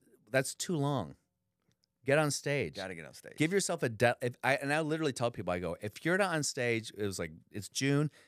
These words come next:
Speaker 1: "If you're not on by July fifteenth, like, don't talk to me again. Don't keep asking me advice."
Speaker 2: Mm-hmm.
Speaker 1: Seriously, 'cause people will be, like, for years asking me advice on shit, and I'd be like, "If you're not on stage by this time, like, don't,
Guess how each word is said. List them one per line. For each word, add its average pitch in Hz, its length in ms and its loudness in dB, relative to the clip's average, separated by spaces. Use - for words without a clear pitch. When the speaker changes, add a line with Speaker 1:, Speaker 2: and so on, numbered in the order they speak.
Speaker 1:
"If 120 100 -6
you're 160 160 4
not 160 100 0
on 143 140 2
by 104 120 2
July 101 300 0
fifteenth, 117 500 -6
like, 98 180 0
don't 107 160 -4
talk 90 200 -2
to - 80 -16
me 78 80 -8
again. 64 200 -16
Don't 120 240 2
keep 123 160 -2
asking 98 240 -2
me 78 40 -8
advice." 76 380 -12
Speaker 2:
Mm-hmm. 104 380 -12
Speaker 1:
Seriously, 113 380 -4
'cause 98 160 -10
people 131 220 -2
will 131 40 2
be, 113 160 2
like, 95 220 0
for - 160 -6
years 90 580 -2
asking 80 240 -8
me 80 60 -8
advice 80 280 -8
on 71 100 -12
shit, - 200 -12
and 76 100 -12
I'd 80 120 -8
be 80 80 -6
like, 73 180 -8
"If - 40 -16
you're 95 120 -4
not 110 100 0
on 127 80 -2
stage 107 260 -4
by 87 120 -4
this 95 180 -4
time, 87 300 -4
like, 82 180 -10
don't, 80 220 -12